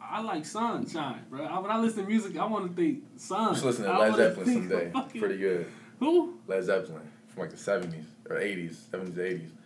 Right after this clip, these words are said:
Speaker 2: They're pretty good. They're not dark at all. It's, like, really,
Speaker 1: Bro, they sound
Speaker 2: it's
Speaker 1: like
Speaker 2: very, very musical.
Speaker 1: they sound like they
Speaker 2: Hate
Speaker 1: had
Speaker 2: it.
Speaker 1: a song on, um, Edward Scissorhands.
Speaker 2: They s-,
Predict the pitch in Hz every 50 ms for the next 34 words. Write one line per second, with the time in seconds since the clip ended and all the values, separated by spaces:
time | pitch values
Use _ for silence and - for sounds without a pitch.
0 | - - - - - - - 95 92 - 90 82 82 82 80 - - - 101 107
1 | 107 101 95 85 82 98 95 95 92 87 92 90 85 80 73 76 - - - -
2 | - - - - - - - - - - - 117 101 92 90 87 85 104 120 123
3 | 127 120 104 98 - 127 113 127 143 175 180 170 - 165 147 143 135 135 127 123
4 | 117 117 117 113 107 92 107 107 104 101 98 107 110 101 98 85 - 87 82 80
5 | 78 - - - - - - - - - - 131 151 156 - - - 123 117 113
6 | 110 107 104 104 - - - - - - - - - - - - - - 90 87
7 | - - - - - - 123 127 127 120 113 113 113 117 117 113 110 107 110 113
8 | 113 110 110 107 107 107 - - 127 131 127 120 113 110 - - 147 147 135 123
9 | 117 117 113 110 104 101 - - - - - - - - 104 117 117 -